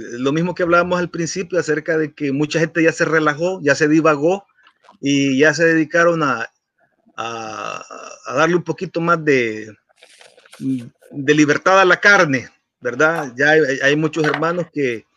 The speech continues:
se les ha visto en, en, en caminos que no son convenientes y ya no prestan atención a, a los servicios. Y este es un fenómeno que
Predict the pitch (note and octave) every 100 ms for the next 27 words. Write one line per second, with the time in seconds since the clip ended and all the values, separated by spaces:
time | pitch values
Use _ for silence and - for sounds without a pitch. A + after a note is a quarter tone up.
0 | _ - - - - - D3+ F3 F3 G3+
1 | - F#3+ D#3+ B2 - D2 D3 - F#3+ F#3
2 | F#3+ G3+ F#3 F3 E3+ E3+ F3+ F3+ F3 F3+
3 | F#3 F3+ F3+ G3+ - _ _ _ _ -
4 | D3+ D#3 D3+ C#3+ C3+ B2+ B2 D3+ E3+ E3
5 | F3+ E3+ F3 F3 F3+ E3+ F#3 F#3 E3+ C3+
6 | A2+ - C3+ D3 D3+ F3 F#3 E3+ _ -
7 | - F3 F#3 G#3+ A#3 G#3+ A3+ C4 D3+ G#2+
8 | _ _ - - _ - E3 D#3+ D3+ D3
9 | C3+ B2 A2